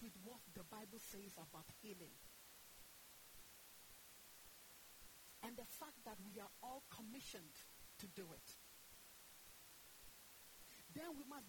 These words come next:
then proceed to take a risk and pray for someone. But if we only read about healing and never step out in faith to implement it, our word, our world will never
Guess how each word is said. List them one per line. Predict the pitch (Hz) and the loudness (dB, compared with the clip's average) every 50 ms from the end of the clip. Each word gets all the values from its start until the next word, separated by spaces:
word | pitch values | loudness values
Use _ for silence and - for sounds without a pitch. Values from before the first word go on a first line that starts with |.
| 180 | 2
then | - 330 370 339 - | 2 4 4 4 4
proceed | - - 294 - - - - 359 311 - - | 2 2 4 4 6 6 8 6 6 4 2
to | - 247 | 0 2
take | - 311 294 - 269 | 2 2 2 4 4
a | 254 240 294 | 4 4 4
risk | 359 311 - - - - - - - - - - - - - - | 4 4 4 2 0 0 -2 -4 -4 -4 -6 -6 -6 -2 2 2
and | 240 226 - | 2 2 4
pray | - 277 302 | 4 4 6
for | - - 247 - - | 6 4 2 2 2
someone. | - 254 247 233 214 180 151 151 156 - - - - - - - - - - - - - - - - - - - - - - - - | 2 2 2 4 4 2 2 0 -2 -4 -6 -6 -6 -6 -6 -4 -4 -4 -4 -4 -6 -6 -6 -6 -6 -6 -4 -4 -2 -2 -2 0 2
But | - 254 277 - - | 2 2 2 2 2
if | 302 285 240 254 | 2 2 4 2
we | 277 285 - - - | 2 2 2 2 2
only | 302 330 370 370 370 349 359 370 320 | 4 4 6 6 8 8 8 8 6
read | 339 339 - | 4 4 4
about | 294 269 - - 269 254 - 294 - 202 | 4 2 4 2 2 2 2 2 2 4
healing | 302 330 320 294 233 185 156 147 - - - - - - - - - - - - - - - | 4 4 6 4 4 2 2 -2 -4 -6 -6 -6 -6 -4 -4 -4 -4 -4 -6 -6 0 4 6
and | 233 233 240 | 6 6 6
never | 269 302 - 339 294 | 6 6 6 6 4
step | - - - 349 302 - - 294 | 4 4 6 6 6 6 4 4
out | 285 269 - | 2 4 4
in | 247 220 | 2 2
faith | - - - - 277 226 202 185 - - - | 2 4 4 6 6 6 4 2 -2 0 0
to | 226 247 - | -2 0 2
implement | 269 277 - - 254 214 214 196 175 170 - | 4 2 4 4 4 4 6 4 2 2 2
it, | 185 143 - - - - - - - - - - - - - - - - - - - - 202 | 0 0 0 0 -2 -4 -4 -6 -6 -6 -6 -4 -4 -4 -4 -4 -6 -6 -6 -4 0 4 6
our | 220 247 240 226 214 208 208 214 | 6 6 6 4 4 4 4 4
word, | 240 262 285 277 285 302 294 - - - - - - - - - | 4 6 4 4 6 4 4 4 2 -2 -6 -6 -6 2 6 6
our | 208 220 233 220 214 208 | 6 6 6 4 4 4
world | 233 269 302 285 247 202 170 156 170 165 | 6 6 6 6 6 4 4 2 4 4
will | 190 185 185 | 4 4 4
never | 214 226 214 247 | 4 4 4 4